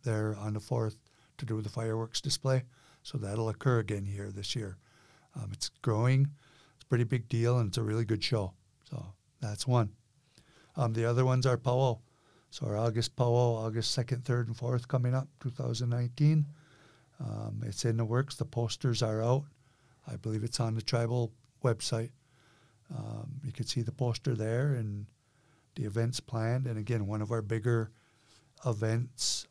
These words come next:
of the year for the reservation, draws a lot of visitors, and the public's welcome. So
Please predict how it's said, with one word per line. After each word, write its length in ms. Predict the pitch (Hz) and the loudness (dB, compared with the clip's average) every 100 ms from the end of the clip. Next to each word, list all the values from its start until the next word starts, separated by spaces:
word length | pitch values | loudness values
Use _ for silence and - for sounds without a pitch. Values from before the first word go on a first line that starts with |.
| - | -2
of 220 | 117 113 | -2 0
the 100 | 113 | -2
year 380 | 107 110 120 123 | 0 0 0 0
for 160 | 123 | -4
the 100 | 117 | -4
reservation, 680 | 107 113 117 107 113 - 120 | -2 -2 -2 -2 -4 -2 -4
draws 320 | 107 104 107 | -2 -4 -2
a 40 | 110 | -4
lot 200 | 110 107 | -4 -6
of 80 | |
visitors, 600 | 107 123 143 143 147 143 - - - - - - | -4 2 4 4 4 0 -6 -18 -20 -20 -20 -6
and 140 | 110 | -2
the 60 | 101 | -2
public's 480 | - 120 110 107 - | -2 -4 -4 -6 -6
welcome. 460 | 107 117 - 101 92 | -4 -4 -4 -8 -6
So 340 | - - - | -12 -12 -18